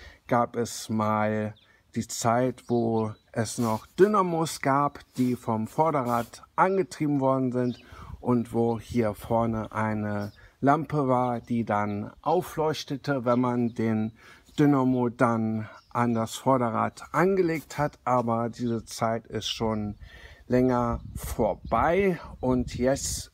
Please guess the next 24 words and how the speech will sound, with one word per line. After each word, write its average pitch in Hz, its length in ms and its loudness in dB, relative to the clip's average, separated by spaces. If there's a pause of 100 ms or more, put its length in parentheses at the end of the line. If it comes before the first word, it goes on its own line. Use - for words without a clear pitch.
ist - 320 -4
es 123 220 -4
so 123 180 0
mit 120 240 -2
der 113 140 0
Beleuchtung, 110 720 -2 (640)
dass 110 320 -4
wir 110 140 -4
hier 110 400 -4
halt 107 280 -4
eben 107 460 -4 (140)
zwei 107 360 -2
Lampen 131 440 0
am 139 240 0
Rad 120 400 -2
haben 113 400 0
und 101 220 -10
zwar, 104 520 -4 (320)
wie 107 140 -4
gesagt, 107 480 -4
hier 101 160 -8
vorne 107 440 -4
eine 101 440 -6 (180)
und 101 480 -10